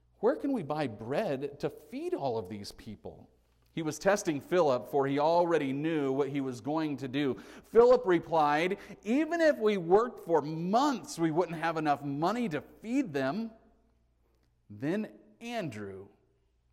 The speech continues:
Simon Peter's brother, spoke up, said, 'There's a young boy here with five barley loaves and two fish,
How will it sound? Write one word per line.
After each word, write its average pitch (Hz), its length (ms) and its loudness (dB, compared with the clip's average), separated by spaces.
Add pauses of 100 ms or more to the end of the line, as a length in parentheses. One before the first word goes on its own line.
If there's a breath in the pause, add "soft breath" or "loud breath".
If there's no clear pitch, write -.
(120)
Simon 139 500 -6
Peter's 180 400 -6
brother, 196 540 -6
spoke - 480 -10
up, 92 240 -12 (1160)
said, 120 260 -8
'There's 147 220 -2
a 143 60 -2
young 139 220 -2
boy 131 260 -2
here 120 280 -6
with 117 180 -6
five 123 380 -10
barley 127 360 -2
loaves 110 440 -8
and 104 160 -10
two 151 200 -12
fish, - 600 -14